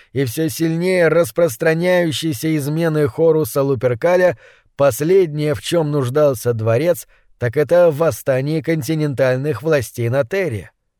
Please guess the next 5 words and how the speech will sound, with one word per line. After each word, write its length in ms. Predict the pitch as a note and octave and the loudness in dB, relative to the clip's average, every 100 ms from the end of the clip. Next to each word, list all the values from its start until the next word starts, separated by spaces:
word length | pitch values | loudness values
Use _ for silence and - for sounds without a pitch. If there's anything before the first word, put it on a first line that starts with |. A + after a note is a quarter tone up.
| _ _ _ | _ _ _
"Мы 300 | - F2+ B2+ | -10 -6 -4
сильно 580 | A#2 A#2+ C#3+ D3 D3+ D#3 | -6 -6 -4 -2 -4 -4
рискуем", 640 | D#3+ A#2 - A2 A#2 A2+ - _ _ | -4 -8 -8 -2 0 0 -4 _ _
заметил 520 | F#2+ B2+ D3 C3 A#2+ | -8 -4 -4 -4 -4
Гайда, 480 | A2 D3 E3 E3+ E3+ | 0 2 2 2 0